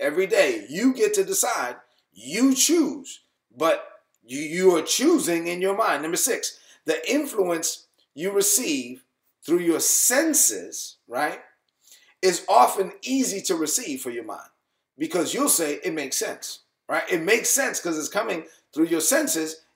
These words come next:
is something you can validate through your natural senses. And because you can see it, touch it, taste it, smell it,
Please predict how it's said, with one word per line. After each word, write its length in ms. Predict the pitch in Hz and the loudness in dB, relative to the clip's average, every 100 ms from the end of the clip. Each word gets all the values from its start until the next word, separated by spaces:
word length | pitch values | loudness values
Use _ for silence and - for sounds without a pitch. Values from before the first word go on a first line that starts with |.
| - | -4
is 100 | 160 | 2
something 380 | - 202 214 202 | 4 4 0 -2
you 80 | 220 | -2
can 240 | 233 214 | 0 2
validate 680 | 254 285 294 170 165 131 - | 4 6 6 4 0 -4 4
through 120 | 190 | 4
your 180 | 180 170 | 6 4
natural 360 | 185 - 180 | 4 2 2
senses. 520 | 165 - 214 160 156 - _ - | -2 -2 -2 -4 -6 -10 _ -10
And 100 | 170 | -4
because 360 | 165 175 170 175 | -4 0 -2 -2
you 80 | |
can 180 | 214 196 | 0 0
see 340 | - - 269 175 | 2 0 0 -2
it, 200 | - - | -2 0
touch 260 | 214 226 | 0 0
it, 180 | 165 - | -4 -4
taste 300 | 202 226 - | -4 -4 -6
it, 80 | 165 | -6
smell 340 | - 254 254 | -6 -2 2
it, 140 | 190 | 0